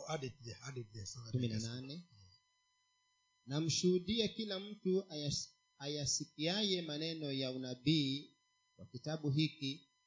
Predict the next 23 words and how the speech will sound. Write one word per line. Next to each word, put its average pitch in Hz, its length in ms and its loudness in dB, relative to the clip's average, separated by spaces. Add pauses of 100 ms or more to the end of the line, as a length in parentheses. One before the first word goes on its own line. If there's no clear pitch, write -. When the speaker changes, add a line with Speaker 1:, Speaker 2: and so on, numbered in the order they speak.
(120)
Speaker 2:
mtu 131 240 -6
yeyote 190 640 2 (100)
akiyaongeza, 165 920 2 (420)
Mungu 190 560 0
atamwongezea 135 920 -4
hayo 139 420 0
mapigo 117 680 -2 (360)
yaliyoandikwa 143 680 -2
katika - 440 -10
kitabu 131 420 -4
hiki. - 380 0 (380)
Na 135 140 -2
mtu 147 240 0
yeyote 180 680 2
akiondoa 151 680 0
lolote 175 500 0
katika - 360 -10
maneno 131 400 -6
ya 123 140 -2
unabii 135 520 4
wa 123 100 -2
kitabu 127 340 -4
hiki 170 500 0